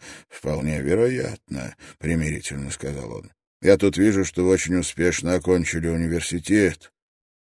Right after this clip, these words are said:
Если бы и дальше продолжили изучать право, то мы бы наверняка стали коллегами. Я отлично знал доктора Ессена, вашего бывшего профессора. Замечательный юрист. Он продолжал листать досье. Извините, а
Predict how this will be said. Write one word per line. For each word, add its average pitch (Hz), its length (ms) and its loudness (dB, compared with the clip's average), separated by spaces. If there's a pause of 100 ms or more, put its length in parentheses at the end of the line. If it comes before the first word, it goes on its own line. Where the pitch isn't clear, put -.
(140)
Если 101 360 4
бы 120 180 8
и - 20 6
дальше 117 380 6
продолжили 113 600 4
изучать 98 420 2
право, 120 440 2
то 110 160 -2
мы 90 160 0
бы 117 120 -4
наверняка 78 600 -4
стали 78 380 -2
коллегами. 92 600 0 (520)
Я 92 160 6
отлично 87 500 -2
знал 80 400 -2
доктора 92 460 0
Ессена, - 640 0 (260)
вашего 80 400 0
бывшего 78 340 -4
профессора. - 720 -4 (100)
Замечательный 95 880 0
юрист. 78 640 -4 (340)
Он 80 200 -4
продолжал 80 600 0
листать 76 540 -8
досье. 71 500 -6 (680)
Извините, 80 640 -2
а 82 400 0